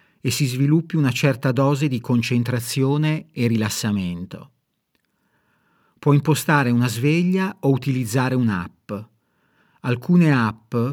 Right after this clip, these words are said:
permettono di scegliere un suono di campana tibetana che durante la meditazione ti richiama all'oggetto d'attenzione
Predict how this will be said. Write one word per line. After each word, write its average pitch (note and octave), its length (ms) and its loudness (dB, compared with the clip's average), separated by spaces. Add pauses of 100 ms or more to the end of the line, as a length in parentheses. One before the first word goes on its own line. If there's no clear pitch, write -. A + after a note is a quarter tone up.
permettono C3 640 0
di A2+ 80 -4
scegliere A#2 540 0
un A2 100 0
suono A#2+ 460 0
di G#2 120 -6
campana A#2+ 520 -2
tibetana B2+ 840 -2 (560)
che - 140 0
durante D3 480 2
la C3+ 80 2
meditazione C#3 840 0
ti D3 160 -2
richiama A#2+ 600 0
all'oggetto A2 600 -2
d'attenzione A#2 1000 -2